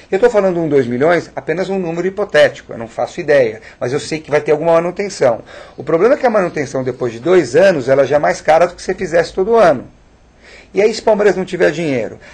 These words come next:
a coisa começa a deteriorar, deteriorar, deteriorar. Aquilo que era um hotel de excelência passa a ser um elefante branco. Aí pode chegar num determinado momento e acontecer o quê? Olha,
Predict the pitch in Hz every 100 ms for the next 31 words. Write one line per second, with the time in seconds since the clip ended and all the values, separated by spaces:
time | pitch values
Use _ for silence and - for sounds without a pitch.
0 | - - - 165 175 170 165 170 170 165
1 | 160 151 151 175 175 170 151 151 156 156
2 | 156 160 170 117 107 - - 123 - 196
3 | 196 165 156 135 139 123 117 - 120 170
4 | 165 135 147 147 135 - 175 196 127 -
5 | - - 139 139 156 135 180 165 131 107
6 | - - - - - - 151 208 220 -
7 | 151 135 131 127 120 113 117 123 123 117
8 | 113 110 139 208 196 - - - - -
9 | - 139 156 - - 175 - 127 107 -
10 | - _ 170 185 147 123